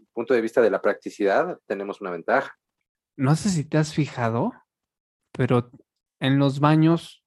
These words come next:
Speaker 2: o sea, cuando, cuando uno va a un baño público, pues casi no, no está, o sea, no, no hay cola. Muy rara vez hay cola cua-, para, pues, para, para ir al baño.
Speaker 1: Sí,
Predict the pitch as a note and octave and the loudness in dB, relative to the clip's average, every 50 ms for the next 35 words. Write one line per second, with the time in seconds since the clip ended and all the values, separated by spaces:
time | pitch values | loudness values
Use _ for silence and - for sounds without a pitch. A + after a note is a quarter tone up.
0 | _ - D#3+ - B2 A#2 - A#2+ A#2 A2+ - - A#2+ A#2 B2 C3 C#3+ D3 C#3+ C#3+ | _ -16 -14 -12 -10 -8 -6 -6 -6 -6 -4 -4 -2 0 2 4 4 4 6 6
1 | D3 C#3+ C#3+ C#3 C#3 C#3 C#3 C3+ C3+ C3+ C#3 C#3+ C#3 B2+ - - C3 B2+ C3+ C3+ | 6 4 4 4 4 2 2 2 0 0 0 0 -2 -4 -4 -4 -4 -4 -4 -4
2 | C3+ - - - E3+ B3 - _ _ _ _ _ - - B2 A#2+ - - C3+ C3+ | -8 -6 -4 -4 -4 -4 -4 _ _ _ _ _ -10 -10 -10 -6 -2 0 2 2
3 | C3 - D#3 D3+ D3+ D3 D3 D3 D3+ D3+ D3 C#3 C#3 C#3+ D3 D3 - - - - | 4 6 6 8 8 8 8 8 6 4 4 4 4 4 4 2 2 -2 -2 0
4 | C#3+ C#3 C#3 C#3 C#3 C3+ C3+ B2+ B2 A#2 - - - - B2+ C3+ D3 - A#2 A#2 | 2 4 4 4 4 2 2 2 0 -2 -4 -6 -10 -10 -10 -10 -10 -10 -12 -10
5 | - B2+ A#2+ B2 B2 B2+ C3 - B2 B2 C3 C#3 C3 _ - C#3+ E3+ D3+ A2+ G2+ | -6 -4 0 2 2 2 2 2 2 4 4 2 2 _ 0 2 2 2 0 -2
6 | A2 - _ _ _ _ _ _ _ _ _ _ _ _ B2 A#2+ B2 C#3+ D#3 E3 | -6 -10 _ _ _ _ _ _ _ _ _ _ _ _ -2 0 4 6 8 8
7 | E3+ E3 D#3+ D#3+ D#3+ D#3+ D3+ D3 D3+ D3 D3+ - - _ _ _ _ _ _ _ | 8 8 6 4 4 4 4 4 4 2 0 -4 -12 _ _ _ _ _ _ _
8 | _ _ _ _ _ _ _ _ _ _ _ - C3+ C3+ C#3 C3 - C#3+ C3+ C3+ | _ _ _ _ _ _ _ _ _ _ _ -6 -6 -4 -4 -2 0 0 0 2
9 | C#3 C#3 C3+ - - B2+ B2 B2 - C3 A#2 A#2 A2+ A2 A2 A2 A2 A2 A2 - | 2 0 0 0 -4 -8 -8 -8 -10 -8 -8 -6 -6 -6 -6 -6 -6 -8 -8 -8
10 | - A#2+ - - A2 G#2+ G#2 - A2+ - - _ _ - - - - _ _ _ | -10 -12 -10 -8 -6 -6 -6 -6 -8 -10 -12 _ _ -20 -20 -20 -20 _ _ _
11 | _ - B2+ A#2+ B2+ C3+ C3+ C3+ C3 B2+ B2+ C3 C3+ B2+ A2+ G#2+ - - _ _ | _ 0 2 4 4 6 6 6 4 4 4 2 2 2 0 -2 -6 -10 _ _
12 | _ _ _ _ _ _ _ _ _ _ - - B2 B2+ B2 B2 A#2+ - | _ _ _ _ _ _ _ _ _ _ -8 -6 -4 -2 -2 -4 -4 -8